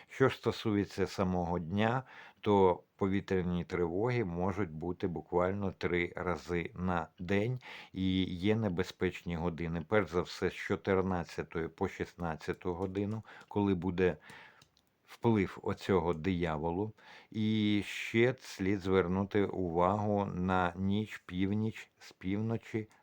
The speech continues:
з дванадцятої години ночі вже четверга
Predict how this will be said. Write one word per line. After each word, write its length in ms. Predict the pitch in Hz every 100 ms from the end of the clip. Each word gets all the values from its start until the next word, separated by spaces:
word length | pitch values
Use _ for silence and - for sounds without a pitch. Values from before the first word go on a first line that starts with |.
| -
з 320 | - 92 92 - _ _
дванадцятої 800 | - 85 92 92 90 - - 87
години 420 | 85 85 85 87 85
ночі 440 | 85 85 - 78
вже 380 | 76 76 87 73 - -
четверга 760 | - 98 - 95 87 90 101